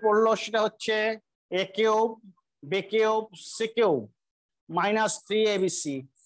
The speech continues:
এই সূত্রে অঙ্কটা পড়ে যায়, এ কিউব, বি কিউব, সি কিউব মাইনাস থ্রি এবিসি।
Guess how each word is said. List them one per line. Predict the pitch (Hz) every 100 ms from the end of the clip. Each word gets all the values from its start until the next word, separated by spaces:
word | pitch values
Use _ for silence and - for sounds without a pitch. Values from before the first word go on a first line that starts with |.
| _ 180
এই | 202 -
সূত্রে | 220 214 220
অঙ্কটা | 202 196 208 208
পড়ে | 202 202
যায়, | 196 202 226 240 - _ _ 180
এ | 175
কিউব, | 214 196
বি | 190 196
কিউব, | 202 -
সি | 196
কিউব | 214 202
মাইনাস | 190 196 -
থ্রি | 196 196
এবিসি। | 202 - 214